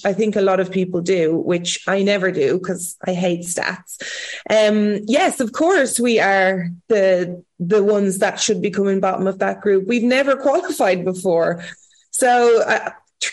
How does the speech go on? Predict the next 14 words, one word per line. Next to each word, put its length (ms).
get 180
that 200
out 120
of 60
the 80
way, 160
get 280
that 140
out 140
of 60
the 80
window, 540
because 320
Canada, 840